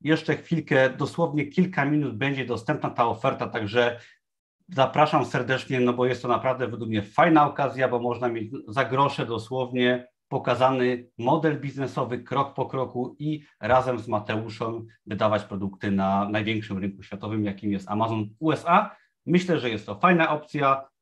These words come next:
Znam mnóstwo osób, które i na merchu, i na K D P fajne wyniki osiągają i naprawdę można, jak się tylko chce. A jeżeli macie wiedzę krok po kroku, no to wtedy unikacie błędów, czy nawet nie rezygnujecie. I uważam, że właśnie kluczem do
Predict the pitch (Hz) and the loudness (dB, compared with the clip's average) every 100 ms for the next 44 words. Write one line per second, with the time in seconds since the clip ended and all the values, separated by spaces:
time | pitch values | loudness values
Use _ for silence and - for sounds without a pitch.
0 | _ 123 127 117 143 - 131 127 - - | _ 0 0 2 -2 -4 -6 -6 -6 -6
1 | 120 117 160 156 127 - 127 135 123 - | -2 0 0 -2 -2 -4 0 0 -2 -8
2 | - 156 143 - 123 120 127 123 - 123 | -6 -4 -4 -6 -6 -4 -2 -2 0 0
3 | 117 - _ _ _ 139 135 123 131 123 | 0 -6 _ _ _ 2 2 -2 -4 -4
4 | 131 120 135 120 120 120 117 113 117 113 | -4 -4 -2 0 0 0 -2 -4 0 0
5 | 104 107 151 147 135 127 - 127 - - | 0 2 2 4 2 2 -6 -12 -10 -10
6 | 117 - - - 151 180 - _ _ _ | -12 -10 -12 2 4 4 -2 _ _ _
7 | 151 170 175 - _ - 123 139 139 127 | 4 4 4 -6 _ -10 -6 -4 0 0
8 | 123 117 101 151 156 147 135 - 131 123 | 0 -4 0 0 0 -4 -8 -8 -6 -2
9 | 120 127 151 147 - 123 113 110 107 95 | -4 -2 -4 -4 -6 -6 -4 -4 -4 -6
10 | 101 131 139 - 160 143 135 131 131 117 | -2 0 0 -2 2 2 2 0 -4 -4
11 | 107 113 135 151 208 240 - _ _ 185 | -4 0 2 4 2 0 -6 _ _ 0
12 | 160 139 147 120 123 113 - 113 139 151 | 2 2 0 -4 -4 -4 -4 -6 -4 -2
13 | 151 135 113 110 107 98 | 0 0 0 2 2 -2